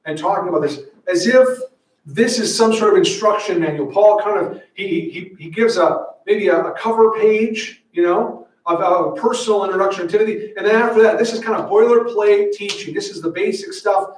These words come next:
about the church. And Paul is just laying out, um, what the church should be about.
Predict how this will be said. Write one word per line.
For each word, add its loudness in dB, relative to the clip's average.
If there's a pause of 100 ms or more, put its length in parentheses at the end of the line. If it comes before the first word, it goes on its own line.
(140)
about -4
the -4
church. 0
And -8
Paul 2
is 0
just -6
laying -2
out, -4 (140)
um, -2 (100)
what -2
the 2
church 0
should -4
be 0
about. -2